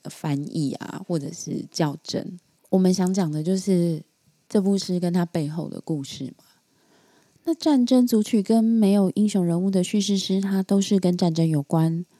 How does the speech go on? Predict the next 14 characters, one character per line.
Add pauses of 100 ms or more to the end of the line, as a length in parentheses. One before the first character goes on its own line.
(120)
哦。 (960)
尤
其
在
战
争
组
曲，
它
讲
的
是
苏
联，